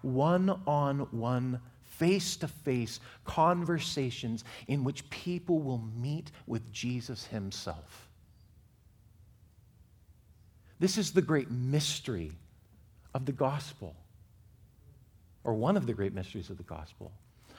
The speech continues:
that God takes up residence in our lives and works through us. And that actually, when we share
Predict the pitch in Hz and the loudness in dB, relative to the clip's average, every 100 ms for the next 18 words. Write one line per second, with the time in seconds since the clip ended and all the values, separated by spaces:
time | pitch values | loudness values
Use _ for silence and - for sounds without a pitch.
0 | - 147 151 135 156 180 208 190 208 - | -6 -2 -2 2 6 6 4 2 0 2
1 | 175 - 143 127 170 156 170 127 101 - | 0 -2 -4 0 0 0 -2 -2 -4 -8
2 | - - - - - - - - - - | -16 -16 -18 -20 -20 -20 -20 -20 -20 -20
3 | - - 151 151 - 156 202 220 190 196 | -20 -2 0 0 2 6 8 8 8 6
4 | 165 82 - - - - - - - - | 4 0 -6 -14 -14 -16 -20 -20 -20 -20
5 | - - - - 170 175 170 190 190 - | -20 -20 -20 0 4 6 10 10 8 -2
6 | - - 170 170 226 262 247 214 226 160 | -4 -6 2 6 8 10 10 12 12 12
7 | 101 - - - - - - - - - | 10 -2 -6 -8 -14 -20 -20 -20 -20 -20
8 | - - - - - 202 - - 240 - | -20 -20 -20 2 8 10 12 12 12 10
9 | 214 185 190 185 175 226 240 220 165 - | 8 10 10 8 6 6 6 6 6 6
10 | - - 262 254 226 180 117 | 6 8 10 12 12 10 6